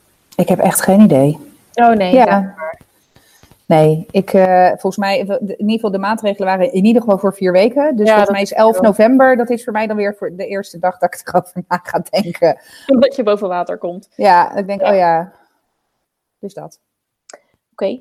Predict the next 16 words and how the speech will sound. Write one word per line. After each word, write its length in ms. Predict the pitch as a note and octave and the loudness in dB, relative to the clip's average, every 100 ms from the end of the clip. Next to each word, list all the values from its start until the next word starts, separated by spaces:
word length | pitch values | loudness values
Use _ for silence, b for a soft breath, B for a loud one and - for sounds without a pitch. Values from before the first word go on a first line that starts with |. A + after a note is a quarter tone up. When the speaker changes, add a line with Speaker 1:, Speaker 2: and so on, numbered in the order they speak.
| _ | _
Speaker 2:
nou, 160 | C4 C4+ | -4 -2
we 60 | |
gaan 120 | D#4 | -2
het 100 | D4 | -6
zien. 380 | - F4+ D4+ A#3 | -4 -4 -2 -4
Ik 120 | A#3 | -6
ben 100 | C4 | -6
ook 140 | C4 C#4 | -6 -4
heel 120 | C4 | -4
benieuwd. 400 | A3+ G#3 G3 F#3+ | -4 -6 -8 -12
Ehm, 420 | - B3 A#3+ A#3+ A#3+ _ _ _ _ _ _ - | -4 0 0 -2 -8 _ _ _ _ _ _ -10
ik 180 | A3 | -10
ga 340 | - G#3 F#3+ G3 | -6 -2 -2 -2
het, 120 | G3+ | -6
het 140 | G#3 G3+ | -8 -6
afsluiten. 500 | A3 G3+ G3 G3 | -6 -4 -4 -6